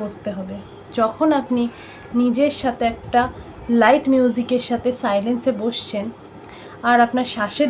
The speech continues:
দিকে ধ্যান দিচ্ছেন, দেখবেন আপনার লাইফটা একটা অন্যরকম মাত্রা পেয়ে গেছে। আর যেহেতু এটা পুজো বা দেবীপক্ষর সূচনা বা দেবীপক্ষর সময় চলছে, তো আপনারা বা দুর্গাপুজো চলছে, তো আপনাদের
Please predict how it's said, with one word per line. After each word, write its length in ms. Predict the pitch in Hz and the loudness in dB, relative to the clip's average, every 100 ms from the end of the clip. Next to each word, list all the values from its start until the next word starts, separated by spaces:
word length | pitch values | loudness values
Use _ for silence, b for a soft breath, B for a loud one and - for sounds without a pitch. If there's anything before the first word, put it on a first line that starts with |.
| 240 | 2
দিকে 160 | 262 254 | 2 0
ধ্যান 160 | 220 220 220 | 0 -2 -2
দিচ্ছেন, 340 | 208 - 220 226 220 | -6 -8 -6 -4 0
দেখবেন 340 | 233 240 220 220 B B B 220 | 2 2 -2 -6 B B B -6
আপনার 280 | 226 277 285 247 | 0 2 4 4
লাইফটা 400 | 214 - - 220 226 - | 2 -2 -4 -4 -6 -10
একটা 200 | 220 - 233 | -6 0 0
অন্যরকম 460 | 226 233 240 240 269 233 | 2 2 0 0 0 0
মাত্রা 300 | 185 - 220 208 | -2 -4 -6 -6
পেয়ে 180 | 190 180 | -6 -8
গেছে। 240 | 185 - - B B B B - | -12 -12 -14 B B B B -2
আর 100 | 220 226 | 0 2
যেহেতু 400 | 226 226 240 - 302 311 | 2 4 4 4 4 6
এটা 160 | 311 302 | 6 6
পুজো 340 | 269 269 220 262 262 | 4 2 4 6 6
বা 60 | 247 226 | 4 2
দেবীপক্ষর 640 | 226 269 277 262 - 262 247 | 2 2 2 0 0 -4 -2
সূচনা 340 | - - 240 226 226 | -4 -2 0 2 0
বা 60 | 214 | 0
দেবীপক্ষর 600 | 226 240 247 254 - 269 247 | 0 0 0 -2 0 0 0
সময় 280 | 240 220 226 233 | -2 0 0 2
চলছে, 360 | 226 233 - 208 - B B B - - | 2 2 -2 -8 -8 B B B -20 -2
তো 40 | 247 220 | 4 4
আপনারা 380 | 226 254 233 220 214 202 | 4 4 4 4 2 4
বা 140 | 220 220 240 233 - | 6 8 6 2 0
দুর্গাপুজো 560 | 233 226 240 247 240 240 247 | 2 6 6 6 2 2 4
চলছে, 320 | 240 226 220 214 - - - | 2 2 -6 -10 -12 -14 -4
তো 60 | 220 202 | 0 0
আপনাদের 400 | 202 226 220 | 0 0 2